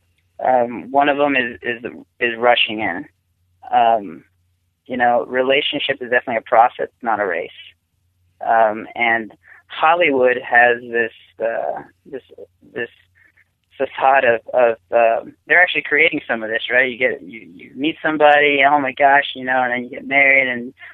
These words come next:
or you don't get married, and, and, you know, you're already living with them, or those types of things. Um, and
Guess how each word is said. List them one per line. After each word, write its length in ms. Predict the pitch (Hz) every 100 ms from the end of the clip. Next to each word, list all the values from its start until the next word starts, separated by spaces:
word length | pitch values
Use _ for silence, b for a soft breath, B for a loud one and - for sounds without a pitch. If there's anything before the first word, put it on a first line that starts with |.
| _
or 300 | 127 127 120
you 160 | 104
don't 180 | 127 143
get 140 | 139 131
married, 320 | 131 131 120
and, 180 | 117 117
and, 140 | 123
you 100 | 117
know, 120 | 113
you're 220 | 113 123 123
already 240 | 120 113
living 260 | 139 139 135
with 140 | 127
them, 200 | 123 123
or 80 | 123
those 160 | 127 123
types 240 | 123 120
of 60 | -
things. 220 | - 120 - B B B B B
Um, 420 | - 117 113 110 - _ _ _
and 340 | 135 127 120